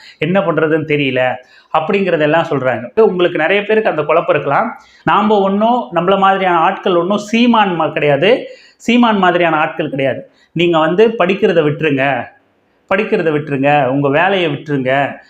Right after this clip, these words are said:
அதிகாரத்தை கைப்பற்ற எண்ணத்தை விட்டுருங்க, வாங்க நாம எல்லாம் போய் மாடு மேய்ப்போம்,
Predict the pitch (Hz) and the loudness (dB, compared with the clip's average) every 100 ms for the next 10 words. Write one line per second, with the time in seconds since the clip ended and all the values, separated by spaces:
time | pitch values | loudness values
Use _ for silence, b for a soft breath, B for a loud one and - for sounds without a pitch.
0 | b b 156 214 208 196 180 160 170 185 | b b 0 2 4 2 0 -2 0 0
1 | - 196 165 156 151 185 185 165 147 143 | 0 -4 0 0 0 -2 -2 -2 -2 -4
2 | 123 135 135 113 139 185 208 180 156 156 | -2 0 -2 -2 0 0 0 0 0 0
3 | 156 170 196 196 180 147 147 175 165 139 | 0 2 2 0 -2 0 0 0 -2 -4
4 | - 139 135 | -2 -2 -2